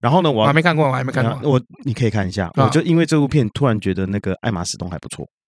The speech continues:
Speaker 2: 哦。
Speaker 1: 对，我原本不喜欢他的。
Speaker 2: 原来如此。
Speaker 1: 对。啊，anyway，我们脱离了哦，今天要介绍的是阿拉丁神灯啊，真人版电影的，
Speaker 2: 嗯。那个
Speaker 1: 威尔史密斯演的。然后这部的话，我就会觉得还不错。之前一些真人的我觉得还好，这部就很不错，很欢乐。
Speaker 2: 因为有威尔史密斯啊。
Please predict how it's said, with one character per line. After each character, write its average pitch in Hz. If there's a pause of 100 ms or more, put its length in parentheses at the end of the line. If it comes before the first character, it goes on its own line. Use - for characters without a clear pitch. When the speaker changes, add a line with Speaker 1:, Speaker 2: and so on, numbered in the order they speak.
(260)
Speaker 2:
哦。 139
Speaker 1:
对， 107
我 120
原 131
本 123
不 117
喜 98
欢 82
他 82
的。 76 (140)
Speaker 2:
原 127
来 127
如 131
此。 123
Speaker 1:
对。 123
啊， 147
anyway， 202
我 131
们 123
脱 180
离 127
了 110
哦， 101
今 160
天 160
要 160
介 151
绍 135
的 107
是 117
阿 117
拉 117
丁 120
神 87
灯 90 (100)
啊， 80
真 139
人 101
版 87
电 92
影 82
的， - (140)
Speaker 2:
嗯。 147
那 160
个 185
Speaker 1:
威 -
尔 185
史 135
密 135
斯 139
演 117
的。 92
然 127
后 202
这 269
部 240
的 185
话， 190
我 120
就 151
会 175
觉 123
得 107
还 107
不 107
错。 131 (280)
之 -
前 185
一 175
些 180
真 180
人 139
的 110
我 95
觉 98
得 90
还 90
好， 90
这 160
部 143
就 131
很 -
不 87
错， 147
很 104
欢 196
乐。 269
Speaker 2:
因 240
为 160
有 143
威 190
尔 190
史 143
密 143
斯 131
啊。 131